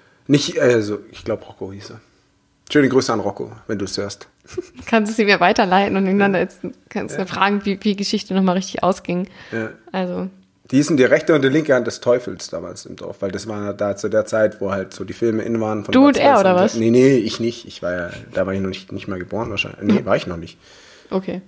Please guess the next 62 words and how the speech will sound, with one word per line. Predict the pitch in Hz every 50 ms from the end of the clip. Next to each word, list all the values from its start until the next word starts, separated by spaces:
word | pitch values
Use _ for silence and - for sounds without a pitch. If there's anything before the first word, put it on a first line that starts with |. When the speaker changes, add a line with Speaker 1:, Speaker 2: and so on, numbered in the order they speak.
| _ _ _
Speaker 1:
Ja. | - -
Speaker 2:
Das | 208 185
muss | 180 196 -
Speaker 1:
Aber | 240 -
Speaker 2:
schon | - 202
Speaker 1:
kennst | 196 202 190 185
du | 196
Speaker 2:
lange | 196
Speaker 1:
Bud |
Speaker 2:
her | -
sein. | - 180
Speaker 1:
Spencer | 185 139 120 - 135
und | 120 -
Terence | - 120 113 110 110 -
Hill | 123 117 113
oder | 110 104 107 95
war, | 107 104 -
Speaker 2:
Ja, | 226
Speaker 1:
glaub, | 247 240 190
Speaker 2:
ja. | 175
Speaker 1:
war | 185
das | 185 185
schon | - 113 101
out? | - 110 104 - _ - - -
Speaker 2:
Nee, | - 196 196 226
ich, | - - 202 - -
also | 202 175 170
ich | 165 -
kenn | - 226 247
die | 262 208 175
noch. | 170 165 175 - - _ 208 -
Speaker 1:
Ah, | 127 135 - -
okay. | - - -
Speaker 2:
Also, | 165 175 165 165 160 165 _ _ _ _ _ _ _ _ _ _ _ _ _ _ _ _ _ _ _ _ _ _ _ - -
Terence | - - - - 147 147 -
Hill | 185 180
ist | - - - - - _ _ _ _ -
schon | - - - -
hübsch, | - - _ _ _ _ _ _ _ - - -
Speaker 1:
Heißer | - 127 120 - 127 -
Typ, | 190 220
Speaker 2:
hübscher | - - 202 190
Speaker 1:
ne? | 185
Speaker 2:
Kerl | - 240 285 285
gewesen, | 233 190 180 185 190 185 185 185
Speaker 1:
Ja, | 180 185 190
Speaker 2:
ne? | 190
Speaker 1:
heißer | - - - - 175
Typ. | 170 110 113 110 - -
Speaker 2:
Ah, | 226 196 175
ja? | 175 202 254 294 269
Speaker 1:
Kann | - 107 104
auch | 98 -
gut | - 98 101 -
Rollschuh | 101 104 - - 117
fahren | 104 110 104 101
und | 101 101
so, | 101 104
ja. | 104 104 101 104 113 117 - -
Speaker 2:
Ja, | 165 185
das, | - - - - - -
was? | 214 226 -